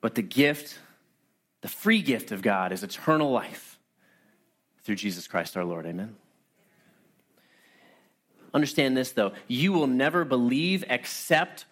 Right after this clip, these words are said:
or understand why the good news is so good and that you need a Savior like Jesus until you recognize the reality of your sin, the seriousness of your sin, that it has earned the payment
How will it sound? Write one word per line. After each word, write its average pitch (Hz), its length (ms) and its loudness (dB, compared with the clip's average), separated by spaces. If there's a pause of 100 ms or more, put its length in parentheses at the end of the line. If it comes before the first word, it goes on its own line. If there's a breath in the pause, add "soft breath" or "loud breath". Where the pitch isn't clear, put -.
(100)
or 127 120 4
understand 139 800 2 (140 loud breath)
why 135 320 4
the 147 100 -2
good 156 220 2
news 165 240 4
is 135 120 -6
so 143 220 2
good 156 340 2
and 156 280 4
that 139 100 0
you 139 160 2
need 151 260 4
a 151 60 0
Savior 151 380 2
like 131 180 2
Jesus 165 380 2
until 131 260 2
you 139 200 0
recognize 120 580 2
the 110 80 0
reality 139 560 2
of 131 100 -4
your 135 180 2
sin, 120 460 0
the 107 80 0
seriousness 139 720 -2
of 101 80 -2
your 101 140 -2
sin, 107 320 0
that 104 100 2
it 127 120 2
has 113 340 -4
earned 185 500 2 (300 loud breath)
the - 80 -6
payment 117 640 0